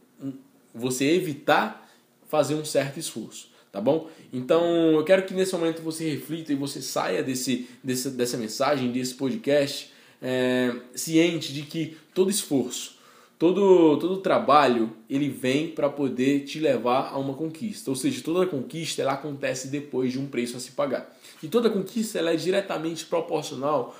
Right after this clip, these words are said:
ao preço que você pagou. Porque tudo que é grandioso,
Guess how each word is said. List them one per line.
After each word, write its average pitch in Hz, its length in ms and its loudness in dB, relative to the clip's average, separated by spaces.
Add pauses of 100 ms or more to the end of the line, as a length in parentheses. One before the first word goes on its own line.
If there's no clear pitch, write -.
(120)
ao 165 180 2
preço 147 300 2
que - 100 -8
você 143 260 -2
pagou. 139 440 -2 (360)
Porque 143 280 0
tudo 190 300 -4
que 165 220 2
é 131 360 8
grandioso, 123 960 0